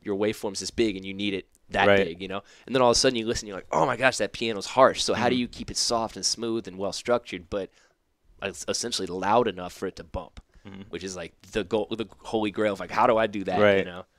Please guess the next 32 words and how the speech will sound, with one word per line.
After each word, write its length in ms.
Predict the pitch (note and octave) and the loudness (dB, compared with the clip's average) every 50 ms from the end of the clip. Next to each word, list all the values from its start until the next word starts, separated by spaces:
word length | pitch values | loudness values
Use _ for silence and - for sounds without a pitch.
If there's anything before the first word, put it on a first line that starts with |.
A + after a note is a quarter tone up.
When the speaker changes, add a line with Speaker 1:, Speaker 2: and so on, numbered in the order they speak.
| _ _ - | _ _ 2
Speaker 2:
And 80 | A2 | 4
you're 60 | A#2 | 6
asking 160 | A2+ - - A2 | 6 6 4 2
me 60 | G2 | 4
how 100 | G#2+ G#2 | 6 6
I 140 | G2+ G2 G2+ | 6 6 6
got 140 | G2+ G2+ G#2 | 6 6 6
into 180 | G2+ F#2+ G2 | 4 2 2
that, 120 | G2 G2+ G2 | 4 4 6
right? 60 | F#2 | 8
Speaker 1:
Yeah, 220 | A#2+ B2 G#2+ F2+ - | 8 8 8 6 4
so 160 | - A2 G#2 | 4 4 6
how 60 | G#2 A2 | 6 4
Speaker 2:
Okay. 80 | A2 | 4
Speaker 1:
did 120 | A2 G#2 F#2+ | 2 0 -6
you, 80 | F#2+ D2+ | -8 -8
yeah. 220 | E2+ G2 - - - _ _ _ _ _ _ _ _ _ _ _ _ _ _ _ _ - | -8 -8 -8 -10 -14 _ _ _ _ _ _ _ _ _ _ _ _ _ _ _ _ -20
Speaker 2:
So, 480 | - - - A2+ A2+ A#2 A2+ A2 A2+ - - - - - - - _ _ _ _ _ _ _ _ | -6 0 4 6 6 6 4 2 0 -6 -14 -20 -20 -20 -20 -20 _ _ _ _ _ _ _ _
basically, 800 | - B2 D3 F3 - - D#3 B2+ C3 C3 C3 B2 B2 A#2 F2+ - _ _ _ _ _ _ _ _ _ _ _ _ _ _ _ _ _ _ _ | 8 8 8 8 6 0 -4 -4 -4 -4 -4 -4 -6 -8 -12 -16 _ _ _ _ _ _ _ _ _ _ _ _ _ _ _ _ _ _ _
my 400 | - A2 A2 A2+ A#2+ B2 B2+ B2+ | -6 0 4 6 6 6 6 4
curiosity 640 | - - - C3 A2+ A2 A2+ B2 - - A#2 A2+ A2 | 2 2 2 6 8 8 8 6 4 0 -2 0 0
with 140 | G#2 G2 - | 0 0 0
Ableton 480 | G2+ G2+ G#2 A2+ A2+ - - A#2+ A2+ | -2 -2 -2 -2 -4 -4 -4 -4 -4
and 100 | G#2+ G2+ | -4 -6
just 180 | F#2+ F#2+ - - | -6 -8 -8 -4
wanting 220 | G2 G2+ G2+ G2 | -2 -2 -2 -2
to 100 | G2 F#2+ | -2 -4
know 140 | F#2 F#2 G2 | -2 0 0
how 80 | G2+ G2+ | 0 0
to 60 | G2 | 0
make 240 | F#2 F#2+ G2+ G2+ - | -2 -4 -6 -6 -8
music 380 | G2+ G2 F#2+ F#2 G#2 G2+ G#2 | -8 -10 -8 -8 -8 -8 -10